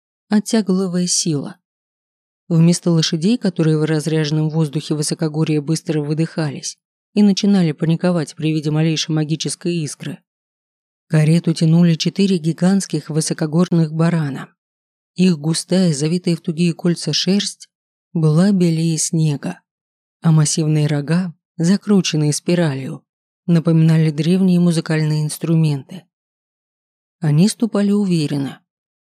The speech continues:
Их раздвоенные копыта, подбитые зачарованным железом, высекали искры из промёрзшего камня. Бараны фыркали, выпуская из ноздрей облачка пара, которые тут же замирали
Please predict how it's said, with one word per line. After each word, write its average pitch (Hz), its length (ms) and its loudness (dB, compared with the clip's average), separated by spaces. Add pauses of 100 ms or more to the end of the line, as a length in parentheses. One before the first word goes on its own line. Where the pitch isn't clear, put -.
(140)
Их 226 180 -2
раздвоенные 165 760 2
копыта, 185 460 -2
подбитые 160 480 -2
зачарованным 151 640 -2
железом, 165 640 -2 (340)
высекали 190 560 0 (180)
искры 180 380 -2
из 160 100 -6
промёрзшего 156 680 -2
камня. 139 540 -10 (1040)
Бараны 170 560 4
фыркали, 208 640 -2 (160)
выпуская 180 540 0
из 160 100 -2
ноздрей 165 480 0
облачка 165 480 -2
пара, 147 440 -4 (420)
которые 190 420 2
тут 214 300 0
же 190 80 2
замирали 165 720 2